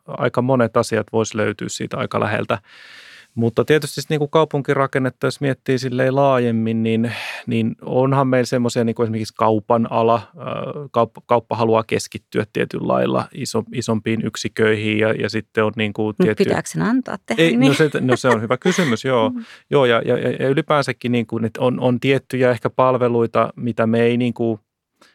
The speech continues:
Speaker 1: ehkä voida saada niinku semmoiselle kävelyetäisyydelle tai semmoiselle. Mutta sit siihen tietysti liittyy osittain se, että, että, että lasketaanko siihen sit nyt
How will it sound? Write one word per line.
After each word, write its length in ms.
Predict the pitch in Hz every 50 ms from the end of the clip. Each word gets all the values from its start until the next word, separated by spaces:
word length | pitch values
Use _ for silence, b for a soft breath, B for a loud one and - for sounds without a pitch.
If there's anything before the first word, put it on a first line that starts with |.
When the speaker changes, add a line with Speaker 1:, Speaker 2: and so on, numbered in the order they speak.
| b b -
Speaker 1:
ehkä 200 | - - - 123 113
voida 240 | 135 139 135 127 113
saada 440 | - - - 123 120 113 110 107
niinku 240 | 107 104 101 98 -
semmoiselle 440 | - - - 107 104 - 110 98 104 - -
kävelyetäisyydelle 1160 | 113 110 107 107 101 101 - 113 107 - 107 107 107 - - - 113 - - - - - - _
tai 160 | - - 113
semmoiselle. 420 | - 107 - - - 120 123 135 - B B B B B
Mutta 280 | 127 147 151 - 156
sit 200 | 143 - 180 -
siihen 180 | - - 170 170
tietysti 280 | 165 170 - - 165 160
liittyy 360 | 160 156 - - 151 147 160
osittain 420 | 160 185 165 - - 147 139 131
se, 200 | - 143 143 139
että, 340 | 131 - _ - 127 123 123 -
että, 300 | 120 - _ - 123 123 - 117 - 147 127 - 170 175 160 - - - - - -
että 200 | 139 - - 139
lasketaanko 480 | 139 - - 139 - 131 120 113 123 117
siihen 300 | - 127 120 120 123 113
sit 160 | 127 120 - _
nyt 100 | - 110